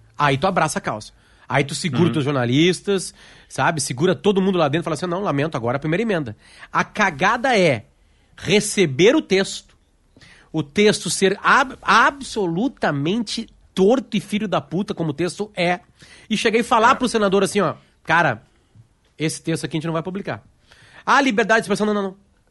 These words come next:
Speaker 1: Não é? Não tem liberdade de expressão ainda. Na discussão
Speaker 2: É,
Speaker 1: de
Speaker 2: tu tem
Speaker 1: lançamento, não tem a liberdade de expressão.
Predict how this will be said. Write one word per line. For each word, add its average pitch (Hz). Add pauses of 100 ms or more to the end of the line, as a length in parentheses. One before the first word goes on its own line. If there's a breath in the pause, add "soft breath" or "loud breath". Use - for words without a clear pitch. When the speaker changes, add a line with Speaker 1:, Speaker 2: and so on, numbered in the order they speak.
(120)
Speaker 1:
Não 120
é? 151 (120)
Não 127
tem 151
liberdade 170
de 127
expressão 131
ainda. 98 (240 loud breath)
Na 165
discussão 226
Speaker 2:
É, -
Speaker 1:
de 240
Speaker 2:
tu 220
tem 208
Speaker 1:
lançamento, 180 (240 loud breath)
não 190
tem 262
a -
liberdade 226
de -
expressão. 143